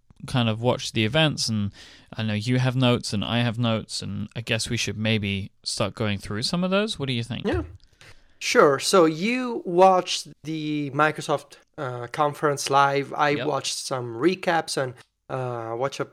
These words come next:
Speaker 2: bunch of trailers and, and, uh, summaries from video game blogs. So
Speaker 1: Uh-huh.
Speaker 2: you watched the event live. Can you
Speaker 1: Yeah.
Speaker 2: tell me, like, your general thoughts on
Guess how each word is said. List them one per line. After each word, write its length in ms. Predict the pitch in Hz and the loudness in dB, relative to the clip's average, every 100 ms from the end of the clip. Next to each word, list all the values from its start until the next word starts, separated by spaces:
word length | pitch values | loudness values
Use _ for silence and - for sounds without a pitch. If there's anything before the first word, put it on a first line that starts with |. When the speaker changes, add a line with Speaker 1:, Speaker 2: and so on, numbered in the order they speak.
| _ | _
Speaker 2:
bunch 180 | 127 123 | -6 -6
of 120 | - | -10
trailers 500 | - 165 160 160 156 | 0 2 4 0 0
and, 260 | 139 120 120 | -4 -6 -8
and, 280 | 127 117 110 _ _ _ | -10 -10 -12 _ _ _
uh, 200 | - 120 | -8 -6
summaries 500 | 123 165 170 175 175 | 0 2 4 2 0
from 320 | - 175 165 | 0 0 2
video 160 | 170 175 | 0 0
game 220 | 180 175 | 0 -2
blogs. 260 | 175 180 175 | 0 0 0
So 200 | 180 151 | 0 -2
Speaker 1:
Uh-huh. 420 | - _ - 165 | -2 _ -8 -2
Speaker 2:
you 240 | 226 262 | -2 -2
watched 360 | 240 208 196 - | 0 2 2 2
the 100 | 175 | 0
event 280 | 160 151 147 | 2 -4 -4
live. 420 | 117 113 113 - | -4 -4 -8 -6
Can 200 | - 165 | -2 2
you 60 | 123 | 0
Speaker 1:
Yeah. 40 | |
Speaker 2:
tell 240 | - 147 | 2 0
me, 220 | 151 180 214 | 2 2 2
like, 240 | 202 196 | 0 0
your 100 | 185 | 0
general 600 | 151 127 156 156 165 165 | 0 0 2 4 4 2
thoughts 480 | 160 - 127 151 - | 0 -2 2 2 0
on 260 | 196 196 | -2 -2